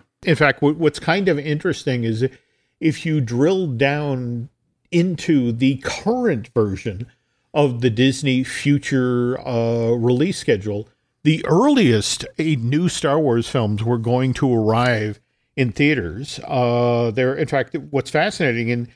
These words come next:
in two thousand twenty-six, there's actually two slots listed. There's a May twenty-second, two thousand twenty-six, and there's December eighteenth, two thousand twenty-six. Um, not to say that things can't move around.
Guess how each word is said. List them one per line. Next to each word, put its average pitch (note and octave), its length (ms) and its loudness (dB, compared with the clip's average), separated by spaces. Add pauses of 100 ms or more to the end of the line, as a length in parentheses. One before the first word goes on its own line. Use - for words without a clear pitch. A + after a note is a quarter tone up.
(300)
in C3+ 120 2
two B3 160 2
thousand B3 360 2
twenty-six, D3+ 540 0
there's C#3 280 4
actually E3+ 560 0
two D#3+ 280 0
slots A2+ 560 0
listed. F#2 520 -4
There's A#2 180 2
a A#2+ 40 2
May B2 300 2
twenty-second, E3+ 840 -2 (440)
two D3+ 160 2
thousand B2+ 400 2
twenty-six, A2 640 0
and A#2+ 120 0
there's C3 280 0
December F#3 640 0
eighteenth, F#3+ 840 -2 (440)
two D#3 200 2
thousand G#2 520 0
twenty-six. F#2 1040 -2
Um, B2+ 480 0 (560)
not C4+ 320 -2
to E4+ 100 2
say C#4 300 0
that G#3 260 -2
things G#3 460 -4
can't G#3 440 -2
move F3 360 0
around. D#3+ 1000 0